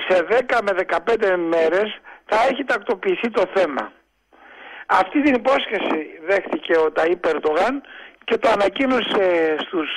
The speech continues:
ε, Τούρκους δημοσιογράφους, που ήταν μέσα στο αεροπλάνο ακόμα, δεν έχει προσγειωθεί το, ε,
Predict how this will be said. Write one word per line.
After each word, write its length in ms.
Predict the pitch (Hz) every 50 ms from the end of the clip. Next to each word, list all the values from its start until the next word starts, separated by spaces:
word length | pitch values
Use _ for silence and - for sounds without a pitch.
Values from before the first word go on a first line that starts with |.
| - 170 165
ε, 200 | 160 156 156 156
Τούρκους 380 | 156 - 208 202 208 - 196 160
δημοσιογράφους, 720 | 165 170 160 151 147 - 165 160 180 226 269 247 233 240 - - - - - - - _ - - -
που 200 | 285 277 269 277
ήταν 220 | 262 - 254 254
μέσα 140 | 269 285 247
στο 80 | -
αεροπλάνο 440 | 247 214 214 208 226 220 214 208 185 175
ακόμα, 280 | 170 190 220 220 226 233 226
δεν 160 | 214 233 240
έχει 480 | 247 208 - - 160 156 151 147 135 - - _ _ _
προσγειωθεί 640 | - 226 208 175 180 175 190 196 190 196 208 226 226
το, 360 | 214 185 165 156 151 147 143 - - - - -
ε, 100 | - 196